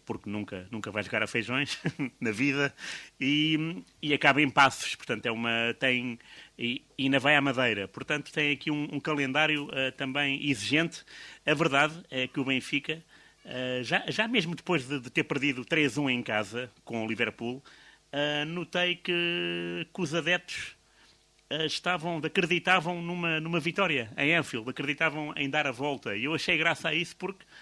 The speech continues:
eh, poucos são os clubes, eh, europeus que consigam ter essa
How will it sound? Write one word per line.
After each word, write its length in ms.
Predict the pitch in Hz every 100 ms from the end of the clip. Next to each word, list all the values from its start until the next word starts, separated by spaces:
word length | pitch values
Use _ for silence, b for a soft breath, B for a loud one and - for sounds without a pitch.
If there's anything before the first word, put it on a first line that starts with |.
| B B -
eh, 220 | 139 139
poucos 360 | - 170 - -
são 140 | 151
os 140 | 135
clubes, 460 | - 139 147 - - b b b _
eh, 200 | 131 127
europeus 520 | 139 143 143 143 151
que 100 | -
consigam 580 | - 165 139 - 151 151
ter 220 | 139 151
essa 340 | 143 143 -